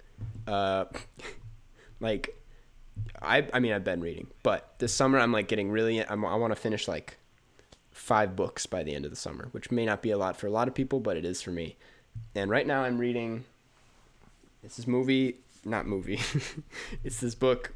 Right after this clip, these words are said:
by Michael Pollan called How to Change Your Mind, What the New Science of Psychedelics Teaches Us About Consciousness, Dying, Addiction, Depression, and Transcend. It really, I sound so sad as a person <laughs> talking about <laughs> Synecdoche, New York,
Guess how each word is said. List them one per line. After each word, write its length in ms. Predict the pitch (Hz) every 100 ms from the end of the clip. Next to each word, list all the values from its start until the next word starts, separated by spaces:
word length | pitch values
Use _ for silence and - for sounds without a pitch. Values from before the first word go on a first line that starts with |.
| 135
by 240 | 110 107
Michael 400 | 104 104 117 117
Pollan 500 | - 101 110 135 151
called 200 | - 104
How 140 | - 117
to 80 |
Change 320 | 175 - 117 104
Your 80 |
Mind, 340 | 98 95 67 -
What 160 | 101 -
the 60 |
New 160 | 95 117
Science 380 | 131 117 113 113
of 140 | 95
Psychedelics 580 | - 110 107 104 101 -
Teaches 300 | 131 123 123
Us 180 | 117 -
About 280 | 110 87 -
Consciousness, 520 | 123 131 131 123 -
Dying, 420 | - 104 104 104
Addiction, 380 | 95 110 - 107
Depression, 480 | - 107 104 110 104 - - -
and 120 | - 90
Transcend. 420 | 95 98 95 85
It 140 | 156 180
really, 340 | 190 262 247
I 180 | 151 208
sound 340 | 220 196 165
so 560 | - - 123 120 113 113 -
sad 480 | - 101 90 82 104 _ - _ -
as 120 | 101
a 40 |
person 480 | 98 98 80 82 87 - -
<laughs> 140 | 95
talking 520 | - 156 - - 202
about 560 | 185 - 170 - - - 453
<laughs> 120 | 453 -
Synecdoche, 720 | - - 180 190 - 170 -
New 180 | 156 147
York, 340 | 135 127 123